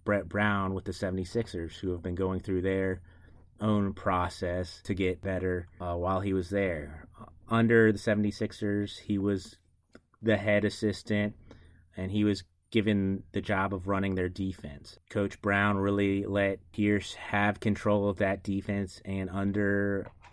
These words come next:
Pierce's eye, the seventy-sixers went from one of the worst defenses in the league to one of the best defenses in the league. They went from,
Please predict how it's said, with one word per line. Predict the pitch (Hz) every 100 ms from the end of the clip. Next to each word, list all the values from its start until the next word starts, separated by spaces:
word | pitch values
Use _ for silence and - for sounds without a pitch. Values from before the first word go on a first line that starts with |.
| -
Pierce's | 110 104 - 98 92 92
eye, | 95 101 98 95 95 95 101 92
the | 95 92 92 92 - - - -
seventy-sixers | 104 101 101 107 98 107 95
went | 98 101 -
from | 98 95
one | 98
of | 95
the | 90
worst | 87 101 104 -
defenses | 95 90 95 - 92 90
in | 98
the | 95
league | 87 90 92 92 - - - - - -
to | - 104 98 95 92
one | 92 98
of |
the | 92
best | 95 101 -
defenses | 82 80 85 - -
in | 82
the | 80
league. | 78 78
They | 76 82
went | 76 -
from, | 87 82 80